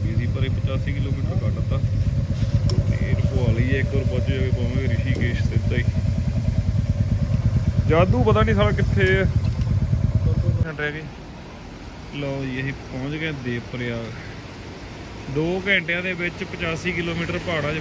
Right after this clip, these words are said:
ਬਹੁਤ ਹੁੰਦੇ ਆ। ਤੇ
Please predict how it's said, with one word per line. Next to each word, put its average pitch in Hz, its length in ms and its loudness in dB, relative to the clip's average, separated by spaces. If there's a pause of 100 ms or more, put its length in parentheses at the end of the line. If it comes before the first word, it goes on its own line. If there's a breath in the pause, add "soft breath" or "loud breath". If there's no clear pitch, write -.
ਬਹੁਤ 175 240 -2
ਹੁੰਦੇ 147 320 0
ਆ। 165 60 0 (4000)
ਤੇ 143 500 6